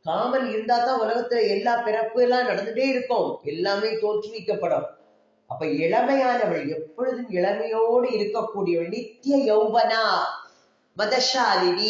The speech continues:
நம்ம லலிதா சஹஸ்ரநாமத்துல பார்த்திருப்போம், நித்திய யௌவனா, எப்பொழுதும் இளமையாக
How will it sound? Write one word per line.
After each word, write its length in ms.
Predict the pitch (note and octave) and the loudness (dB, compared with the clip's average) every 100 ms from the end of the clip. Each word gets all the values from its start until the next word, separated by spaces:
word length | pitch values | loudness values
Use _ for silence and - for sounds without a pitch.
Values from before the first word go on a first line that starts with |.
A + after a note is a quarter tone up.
| F#3+ | 0
நம்ம 200 | F3+ F3 | 0 0
லலிதா 300 | F#3+ - B3 | -2 -4 -4
சஹஸ்ரநாமத்துல 680 | A3 G3+ F#3+ F3 - E3+ | -4 -6 -6 -6 -6 -8
பார்த்திருப்போம், 480 | E3 E3+ F3 E3+ F3+ | -4 -4 -4 -6 -6
நித்திய 340 | G#3 - - D4+ | -8 -10 -4 0
யௌவனா, 400 | A#3 G#3+ A3 G3+ - - - _ _ E3+ | 2 2 2 0 -2 -6 -14 _ _ -2
எப்பொழுதும் 760 | G#3+ - - C4+ D4+ D4+ D4 | 0 -2 -4 0 2 2 0
இளமையாக 520 | A#3 B3 B3 B3+ C4 | 2 2 2 2 0